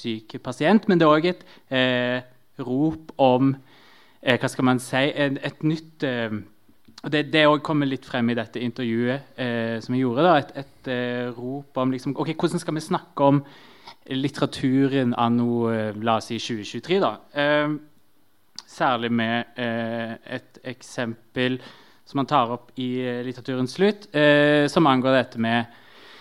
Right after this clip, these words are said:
eh, som gjerne på en måte skriver seg inn i en sånn virkelighetslitteraturdebatt, men der, eh, eh, altså,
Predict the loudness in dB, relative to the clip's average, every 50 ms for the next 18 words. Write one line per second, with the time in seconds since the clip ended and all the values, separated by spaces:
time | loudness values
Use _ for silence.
0 | -20 -20 -20 _ _ _ _ 4 6 8 8 8 8 6 6 6 4 4 2 2
1 | 0 2 4 6 6 4 4 2 0 0 2 4 6 6 6 4 0 -8 -6 -4
2 | -4 -2 -2 -4 -6 -4 -4 -2 -2 -2 -2 -4 -6 -6 -6 -4 -4 -4 -4 -4
3 | -6 -10 -10 -8 -6 -6 -6 -6 -8 -14 -16 -12 -12 -12 -10 -10 -12 -10 -8 -6
4 | -4 -4 -4 -4 0 4 4 4 4 2 2 4 4 6 6 8 6 6 4 2
5 | -2 -8 -8 -6 -4 -2 -2 -2 -2 -2 -2 -4 -4 -6 -8 -12 -18 _ _ _
6 | _ _ _ _ _ _ _ _ _ _ -20 -20 -20 _ -20 -20 -14 -6 -4 -2
7 | 0 0 0 -2 -2 -4 -4 -4 -4 -6 -6 -8